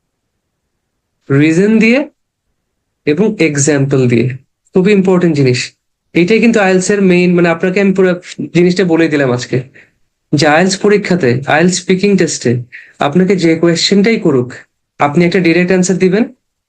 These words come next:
সেটা হচ্ছে ক্লেইম। সেই ক্লেইমটাকে সাপোর্ট করার জন্য আপনি এক্সপ্লেইন করবেন যে কেন আপনি এটাকে অ্যান্সার হিসেবে নিছেন,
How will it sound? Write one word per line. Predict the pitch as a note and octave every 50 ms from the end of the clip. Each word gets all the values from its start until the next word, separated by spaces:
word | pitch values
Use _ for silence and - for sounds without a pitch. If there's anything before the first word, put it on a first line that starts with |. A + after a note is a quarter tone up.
| _ _
সেটা | - - F3 E3 F3
হচ্ছে | F3 F3 - G3+
ক্লেইম। | G3 G3 F#3+ F3 D3+ D#3 G3 A#3+ - _ _ _ _ _ _ _ _ _ _ _ _
সেই | - - - A3+ A#3 A3+
ক্লেইমটাকে | A3+ - G#3+ A3+ A#3 C#4 C#4+ C#4+ - G3+ E3+ - F#3 G#3 C#4+ C#4+ - _ _ _ _ _ _ _ _ _ _ _ _ _ _ _ _ _ _ _ _ _ -
সাপোর্ট | - - - F3+ F3+ F3+ - A#3+ C#4+ D4 C#4+
করার | - F#3+ E3 D3+ C#3 C#3 C#3+
জন্য | C#3 C3 C3+ D#3+ G#3 C#4+ - _ _ _ _ _ _ _ _ _ _ _ _ _ _ _ _ _ _
আপনি | - D3 C#3+ C#3+ F3+ F3
এক্সপ্লেইন | E3 E3 - - - F#3 F3+ F#3 F#3 F3+
করবেন | F3 D#3 C#3+ B2+ C3 C3+ C3
যে | B2+ C#3+ C#3+ C#3+
কেন | - - F3+ F3+ F#3+ G#3+ A#3 B3+ A#3 G#3+
আপনি | - F#3+ F3+ F3
এটাকে | E3+ E3+ E3 D3+ E3
অ্যান্সার | D3+ D3 C#3+ D3 D#3
হিসেবে | D3 C#3 C#3+ D3 C#3 B2+
নিছেন, | B2+ A#2+ - - A2+ C3 C3+